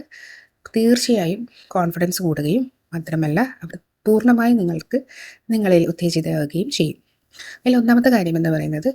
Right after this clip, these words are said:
സ്ത്രീയുടെ ലൈംഗിക അവയവം തന്നെയാണ്. ലൈംഗിക അവയവത്തിന് സാധാരണ നമ്മുടെ സ്-, സ്കിന്നുമായി കമ്പയർ ചെയ്യുമ്പോൾ പുറമേയുള്ള സ്കിന്നിനെ അപേക്ഷിച്ച് അതിൻ്റെ ആ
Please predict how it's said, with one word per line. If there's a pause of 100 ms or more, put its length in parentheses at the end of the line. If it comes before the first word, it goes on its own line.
(260)
സ്ത്രീയുടെ
ലൈംഗിക
അവയവം
തന്നെയാണ്. (540)
ലൈംഗിക (120)
അവയവത്തിന്
സാധാരണ
നമ്മുടെ
സ്-, (440)
സ്കിന്നുമായി (420)
കമ്പയർ (100)
ചെയ്യുമ്പോൾ (460)
പുറമേയുള്ള
സ്കിന്നിനെ
അപേക്ഷിച്ച് (140)
അതിൻ്റെ (100)
ആ